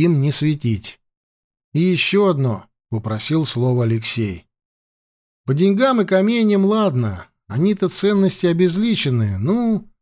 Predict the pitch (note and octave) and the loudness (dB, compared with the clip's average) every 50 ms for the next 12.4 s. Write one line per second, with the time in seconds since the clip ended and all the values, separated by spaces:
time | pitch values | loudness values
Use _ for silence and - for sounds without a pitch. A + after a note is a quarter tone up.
0 | _ _ _ _ - A3 A#3+ G3 E3 D#3 - - - D#3 C#3+ D#3 D3+ B2+ - - | _ _ _ _ -4 -2 -2 0 0 -2 -2 0 0 0 2 2 0 0 -2 -2
1 | D3+ D#3 D3 C3+ - - - F#3+ - - - D#3+ D3+ - G3+ F#3+ F3+ D#3 B2 G#2 | 0 2 2 0 0 -2 -6 -10 -10 -6 -6 -6 -4 -2 0 0 0 0 0 -2
2 | - F#3 A3+ A3+ D3+ - - A#2 G#2 G#2 - - A#2 A2 G2+ F2 E2 - _ _ | -2 0 0 0 0 -2 -4 -6 -6 -6 -6 -6 -4 -4 -4 -4 -8 -12 _ _
3 | _ _ _ _ _ _ _ _ _ _ - G#2 A2 A#2 C#3 C#3+ B2+ - D3 D3 | _ _ _ _ _ _ _ _ _ _ -8 -4 -2 0 0 0 0 -2 -2 0
4 | D3 D3+ D3+ D3 F#3 G3+ G#3+ - F#3+ F#3 F3+ E3 E3+ E3+ D#3 C3 C3 D3+ D#3 D3+ | 0 0 0 0 0 0 0 0 0 0 0 0 0 0 0 0 0 0 0 0
5 | C#3+ C3+ F3 F3 F3 - - - C3 A2 - C#3 E3+ G3+ G3 - - D3+ C3 A2+ | 0 0 0 0 0 -2 -2 -4 -6 -4 -2 0 0 0 0 -2 -2 -2 -2 -2
6 | A2+ - D3 F3 F#3+ F3+ - - D3+ C#3 C3 A#2 - - D#3 F3+ G#3 A3 A3 F3+ | -2 0 0 0 2 0 0 -2 -2 -2 -2 -2 -2 0 2 2 2 2 0 -2
7 | D#3+ C3+ A2+ F#2 - - _ _ _ _ _ _ _ _ _ _ _ _ _ _ | -2 -2 -2 -4 -6 -12 _ _ _ _ _ _ _ _ _ _ _ _ _ _
8 | _ _ - E3+ F#3 F#3+ F#3+ A3+ A3 - - - E3 F3 F3 F3 F#3+ G#3 G3+ - | _ _ 0 2 2 2 2 0 0 0 0 2 2 2 4 4 2 0 0 0
9 | A3+ A#3 A#3+ B3 A#3 G#3 D#3+ C#3+ B2 C3+ C#3+ C3+ C#3 C#3+ C#3 B2+ A2+ A2 - - | -2 0 0 2 2 2 2 2 0 0 -2 0 0 2 2 0 0 -2 -4 -6
10 | G2+ F#2+ F#2+ - - _ _ C3 E3+ A#3 A3 - A#3+ B3 G#3+ - - D3 D#3 F3+ | -6 -8 -12 -14 -20 _ _ -4 -2 -2 -2 -2 -2 -4 -4 -4 -4 -2 0 0
11 | G3+ G3 - - A3 G#3 G#3+ G3 D#3 D#3 E3+ E3 - F#3+ F#3+ F#3+ G3 G3 G3 - | 0 -2 -4 -4 -2 0 0 0 2 0 0 0 0 0 2 2 2 0 0 -2
12 | - C3+ D3 D3+ D3 B2 G#2 | -2 -2 0 0 0 -2 -4